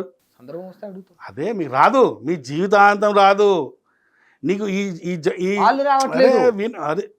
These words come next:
Speaker 2: అరే నన్ను ఇప్పుడు పిలిచినా లేదా?
Speaker 1: నిన్ను పిలిచినా.
Speaker 2: మరి వాళ్ళు ఎందుకు పిలుస్తలేవు?
Speaker 1: వాళ్ళు
Speaker 2: నా
Speaker 1: రావట్లేదు.
Speaker 2: ప్రశ్న అదే.
Speaker 1: వాళ్ళు రావట్లేదు.
Speaker 2: అదే నా ప్రశ్న.
Speaker 1: ఆ, వాళ్ళు
Speaker 2: నువ్వు
Speaker 1: రావట్లేదు.
Speaker 2: పిలిచి ఇలా కూర్చొని వచ్చేటి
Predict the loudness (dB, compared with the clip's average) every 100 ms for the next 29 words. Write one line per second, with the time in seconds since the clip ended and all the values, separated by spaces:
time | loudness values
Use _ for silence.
0 | -12 -10 -4 -4 -4 -6 -4 -2 -2 -4
1 | -16 -14 -10 -8 -8 -10 -16 -16 _ -6
2 | -2 0 -2 -4 -6 -6 -6 -6 -8 -6
3 | -2 0 2 2 2 0 0 0 2 2
4 | 2 0 -2 2 2 2 2 2 4 4
5 | 2 2 0 2 2 0 -8 -10 -6 -2
6 | 2 0 0 -2 -4 -4 -6 -4 -8 -8
7 | -4 -4 -2 -2 0 0 -2 -8 -10 -12
8 | -8 -6 -6